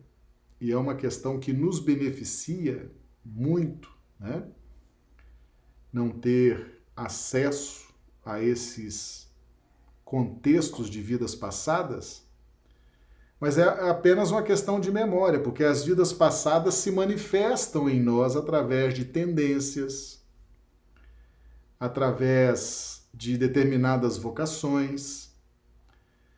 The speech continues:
através de determinadas facilidades,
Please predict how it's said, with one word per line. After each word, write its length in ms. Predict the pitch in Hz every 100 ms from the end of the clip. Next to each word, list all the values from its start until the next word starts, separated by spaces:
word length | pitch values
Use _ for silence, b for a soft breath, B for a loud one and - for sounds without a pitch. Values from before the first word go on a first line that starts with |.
| _ _ _
através 500 | 127 123 139 127 139
de 60 | 127
determinadas 800 | 135 139 135 127 131 127 123 -
facilidades, 1300 | 127 - 127 139 143 135 131 120 123 - - -